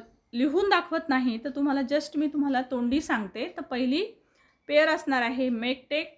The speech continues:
त्यानंतर सेकंड असेल सक्सेस डिस्ट्रेस, त्यानंतर नेक्स्ट असेल see me, त्यानंतर नेक्स्ट असेल way day आणि the last will see me.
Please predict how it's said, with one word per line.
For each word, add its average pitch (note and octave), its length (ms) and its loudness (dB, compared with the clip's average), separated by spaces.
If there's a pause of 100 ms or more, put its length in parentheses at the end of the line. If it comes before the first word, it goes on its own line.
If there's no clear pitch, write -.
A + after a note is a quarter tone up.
(160)
त्यानंतर A3+ 440 -4
सेकंड C4 460 0
असेल C#4+ 420 0 (160)
सक्सेस - 680 -6 (100)
डिस्ट्रेस, B3+ 800 -2 (840)
त्यानंतर A#3+ 540 2
नेक्स्ट C4 360 -4
असेल E4+ 500 -2 (280)
see F#4+ 320 2
me, A3+ 240 0 (1400)
त्यानंतर A#3+ 460 0
नेक्स्ट C#4 360 -4
असेल E4+ 540 0
way E4 320 2
day F#3+ 300 0 (840)
आणि A3 440 -4
the A3 80 -2
last C4+ 540 2
will C4+ 220 0 (640)
see F#4 180 2 (540)
me. F3 140 -2